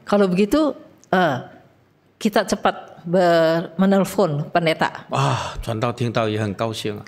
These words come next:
Speaker 1: Pendeta mendempa-, mendapat berita itu juga sangat gembira.
Speaker 2: 那时候是十一点，晚上十一点四十分了。
Speaker 1: Waktu itu tengah malam jam sebelas empat puluh menit.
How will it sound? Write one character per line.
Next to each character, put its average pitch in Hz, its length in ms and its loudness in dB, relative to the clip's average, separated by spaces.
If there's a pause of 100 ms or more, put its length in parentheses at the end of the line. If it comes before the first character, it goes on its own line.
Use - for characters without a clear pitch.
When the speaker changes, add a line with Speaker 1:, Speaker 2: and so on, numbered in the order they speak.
(160)
Speaker 1:
Pendeta 185 400 2
mendempa-, 170 640 0
mendapat 170 560 0
berita 170 420 2
itu 170 300 2
juga 165 320 2
sangat 160 400 -2
gembira. 151 580 0
Speaker 2:
那 147 160 2
时 143 120 2
候 139 80 2
是 139 160 0
十 127 280 -2
一 143 120 2
点， 107 240 0
晚 113 180 0
上 127 240 0
十 123 240 -4
一 135 120 0
点 101 200 -2
四 123 220 -2
十 98 180 -6
分 101 160 -6
了。 101 180 -14 (440)
Speaker 1:
Waktu 208 420 0
itu 277 300 0 (640)
tengah 190 320 2
malam 175 400 2
jam 170 100 2
sebelas 185 540 2
empat - 320 -4
puluh 196 160 4
menit. 196 260 2